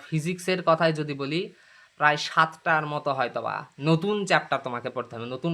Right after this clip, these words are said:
টপিক পড়তে হবে। তো তাহলে বুঝো তোমার পুরাতন পড়া তোমার রিভিশন দিতে হবে, প্লাস নতুন আরও প্রেশার, হাই প্রেশার হয়ে যাবে। তো তারপরে আমি বলবো আশা ছেড়ো না, কারণ এটা বাংলাদেশ, বাংলাদেশে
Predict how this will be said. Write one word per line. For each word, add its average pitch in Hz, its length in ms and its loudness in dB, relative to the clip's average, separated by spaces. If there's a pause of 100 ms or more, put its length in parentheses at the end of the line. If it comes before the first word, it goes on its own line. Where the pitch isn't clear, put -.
টপিক 123 280 -6
পড়তে - 280 -14
হবে। - 160 -12 (460)
তো - 100 -8
তাহলে 165 280 8
বুঝো 151 220 0 (140)
তোমার 139 280 -2
পুরাতন 156 360 0 (100)
পড়া 170 160 2 (100)
তোমার 170 240 0
রিভিশন 170 360 0
দিতে 170 140 -6
হবে, 196 180 -2
প্লাস 165 180 6 (180)
নতুন 165 240 -2 (120)
আরও 151 160 0 (300)
প্রেশার, 151 420 -2
হাই 143 200 0
প্রেশার 123 360 -8
হয়ে 120 220 -10
যাবে। 117 180 -12 (1400)
তো 135 100 2 (840)
তারপরে 160 340 12
আমি 214 140 6
বলবো 214 160 6 (140)
আশা 170 240 4
ছেড়ো 151 260 4
না, 101 60 -4 (140)
কারণ 147 220 8 (1400)
এটা 170 220 6
বাংলাদেশ, 156 460 6 (360)
বাংলাদেশে 156 480 4